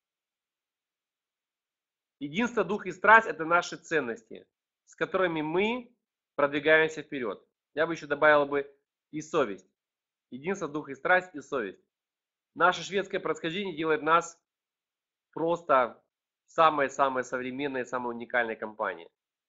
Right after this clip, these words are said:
Инновационной, прогрессивной, надежной, доступной по цене, натуральной по качеству. И, э, доступность, э, руководства всегда можно поговорить, пообщаться,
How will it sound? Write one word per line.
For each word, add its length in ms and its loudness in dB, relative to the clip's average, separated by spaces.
Инновационной, 800 -4
прогрессивной, 720 -4
надежной, 760 -2
доступной 540 -2
по 140 -6
цене, 400 -4
натуральной 640 2
по 160 -4
качеству. 540 -2
И, 480 -4
э, 640 0
доступность, 800 -4
э, 320 2
руководства 580 -4
всегда 320 -2
можно 300 -2
поговорить, 420 -4
пообщаться, 800 -2